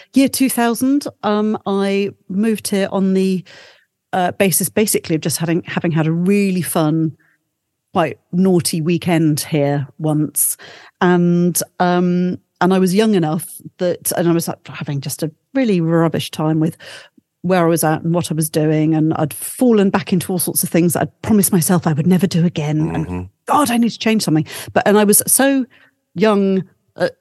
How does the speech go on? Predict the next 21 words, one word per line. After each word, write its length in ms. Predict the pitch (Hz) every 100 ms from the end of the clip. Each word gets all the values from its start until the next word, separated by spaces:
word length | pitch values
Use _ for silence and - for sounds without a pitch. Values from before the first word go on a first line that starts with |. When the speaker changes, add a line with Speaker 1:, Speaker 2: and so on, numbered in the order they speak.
| -
Speaker 1:
that 180 | 170 -
age, 320 | 170 175 202
it 20 | 156
was 80 |
like, 140 | - -
"I 140 | 240 -
am 180 | 302 285
gonna 180 | 254
change 240 | 208 208 190
everything. 340 | 165 - 156
I'll 120 | 226 214
hire 320 | - 311 277
a 40 |
van 280 | 254 262 190
and 80 | 165
put 100 | 269
all 80 | 240
my 100 | 233
stuff 240 | - 247
of 100 | 180
it, 140 | 165